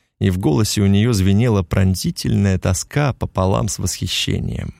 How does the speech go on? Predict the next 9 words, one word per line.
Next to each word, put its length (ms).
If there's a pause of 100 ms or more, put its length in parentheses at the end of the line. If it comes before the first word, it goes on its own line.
(880)
«Она 580 (460)
всегда 540
такая», 600 (920)
хрипло 380
ответил 340
Морган 460 (340)
и 80
облизнул 460
губы. 380